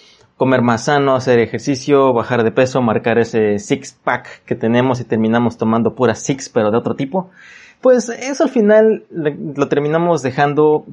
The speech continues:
eh, y según demuestran algunos estudios de que el cuarenta y cinco por ciento de lo que hacemos diario es, son hábitos prácticamente. Así que esa cifra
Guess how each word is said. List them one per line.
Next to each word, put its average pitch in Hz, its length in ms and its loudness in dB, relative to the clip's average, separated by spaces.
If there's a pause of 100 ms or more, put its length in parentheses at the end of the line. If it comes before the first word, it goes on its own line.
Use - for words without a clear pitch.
(220)
eh, 143 220 0
y 139 60 -2
según 151 300 0
demuestran 147 460 -2
algunos 135 380 0
estudios 131 520 -2
de 135 100 -4
que 135 80 -6
el - 80 -6
cuarenta 127 260 -4
y - 20 -4
cinco 170 220 -4
por 151 140 -2
ciento 139 440 0
de 117 140 0
lo 104 160 -2
que 113 80 -2
hacemos 143 380 -2
diario 151 480 2
es, 143 320 0
son 147 240 0
hábitos 120 340 -2
prácticamente. 104 640 -2
Así - 180 -8
que 156 120 0
esa 147 180 -4
cifra 180 400 -4